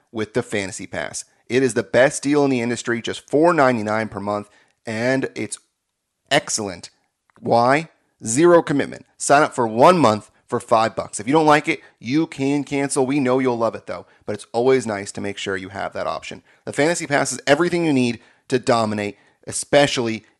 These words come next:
in the playoffs. You need to make that big decision. Who do you start? Who do you add? Who do you drop? That last-second trade you need to make. Our Hoop Ball pros are here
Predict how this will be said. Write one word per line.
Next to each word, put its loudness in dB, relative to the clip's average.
in 0
the 0
playoffs. -4
You 0
need 2
to 0
make -2
that -2
big -2
decision. -6
Who 2
do -2
you -4
start? 2
Who 0
do -6
you -6
add? 0
Who -2
do -6
you -12
drop? 2
That -2
last-second -2
trade 0
you -2
need 0
to -4
make. -2
Our 0
Hoop 0
Ball 4
pros 2
are 0
here -4